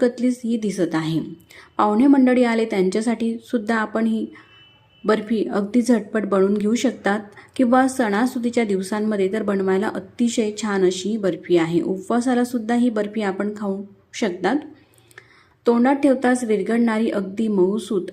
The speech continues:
अगदी झटपट होणारी ही बर्फीची रेसिपी तुमच्या मित्रमैत्रिणीमध्ये नक्कीच नातेवाईकांमध्ये शेअर करा, म्हणजे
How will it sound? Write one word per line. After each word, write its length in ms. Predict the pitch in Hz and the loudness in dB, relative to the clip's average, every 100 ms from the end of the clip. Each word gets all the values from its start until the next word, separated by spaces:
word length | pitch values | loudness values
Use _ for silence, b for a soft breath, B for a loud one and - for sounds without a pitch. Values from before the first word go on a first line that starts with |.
| - | -6
अगदी 300 | 208 202 233 | -4 -2 -2
झटपट 480 | 226 196 190 - 220 | 0 -4 -4 -4 -2
होणारी 300 | 220 196 202 | -2 -2 -2
ही 160 | 208 | -2
बर्फीची 520 | 226 190 180 202 202 220 | -2 -2 -4 -8 -6 0
रेसिपी 480 | 165 165 226 220 208 | 2 0 -6 -8 -8
तुमच्या 300 | 202 190 196 | -6 -4 -2
मित्रमैत्रिणीमध्ये 1080 | 185 185 185 247 226 196 196 196 196 208 190 | -2 -4 -2 -2 -2 -2 -4 -2 -4 -2 -2
नक्कीच 540 | 185 180 180 208 - - B B B | -2 -4 -6 -8 -8 -16 B B B
नातेवाईकांमध्ये 960 | 196 180 185 226 202 208 196 185 196 - | 0 0 0 -2 -2 -2 -2 0 -2 -4
शेअर 240 | - 196 | -2 -4
करा, 280 | 170 180 190 320 | -2 -4 -4 -6
म्हणजे 260 | 208 208 196 | -4 -2 -2